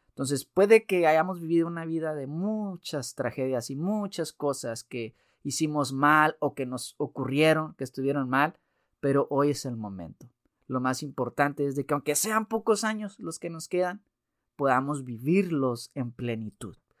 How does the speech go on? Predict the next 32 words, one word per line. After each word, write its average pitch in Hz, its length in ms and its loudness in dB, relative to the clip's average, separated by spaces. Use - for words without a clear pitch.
con 127 340 0
los 120 200 -2
que 117 140 -8
queremos. 110 540 -6
Y 135 120 2
hacer 170 220 4
estas 175 260 2
cosas, 196 460 4
dar 160 240 10
un 175 140 2
abrazo 160 520 8
al 147 120 4
que 143 100 -2
lo 135 120 0
necesita, 127 800 -4
ayudar 147 800 8
a 127 80 6
aquel 156 440 2
que 147 100 -4
no 151 200 -4
tiene, 170 540 -6
estar 185 460 2
ahí 170 560 2
para 131 220 4
el 127 120 0
necesitado. - 760 -10
Esto 139 240 -2
es 147 40 0
lo 139 140 0
que 131 100 -8
nos 123 200 -8
enseñó 120 540 -10